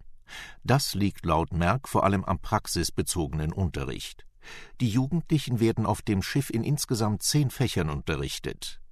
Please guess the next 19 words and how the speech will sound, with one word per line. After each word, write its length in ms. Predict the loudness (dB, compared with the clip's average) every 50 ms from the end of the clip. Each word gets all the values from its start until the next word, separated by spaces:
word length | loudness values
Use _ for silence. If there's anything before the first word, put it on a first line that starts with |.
| -20 -10 -4
Neben 440 | 0 4 6 6 4 4 2 -2 0
Biologie 640 | 2 4 4 6 6 4 2 2 0 0 -2 -2 0
oder 300 | 0 2 2 2 2 2
Englisch 440 | 2 0 2 0 0 0 -2 -2 -2
gibt 260 | -2 -2 -2 0 0
es 160 | -2 0 0
auch 180 | -2 -2 -2 -2
Fächer 440 | 0 0 0 2 2 2 0 0
wie 220 | -2 -2 -4 -4 -6 -6
astronomische 1080 | -6 -6 -6 -6 -6 -4 -2 0 2 2 2 2 2 0 0 -2 -2 0 0 0 2 2
Navigation. 920 | 2 0 0 0 0 -2 -2 -2 -2 -2 -2 -2 0 0 0 0 -4 -10 -12 -18 -20 -20 -20 -2 4
Aber 460 | 6 6 8 8 8 6 6 6 4
die 160 | 4 4 2 2
Schüler 380 | 2 2 2 4 4 4 4
lernen 460 | 4 4 4 4 4 2 2 2 0 0 0
auch 240 | 0 0 0 -2
Dinge 300 | -2 0 2 2 2 2
fürs 280 | 2 2 0 0 0 0
Leben. 360 | 0 0 0 -2 -6 -10 -14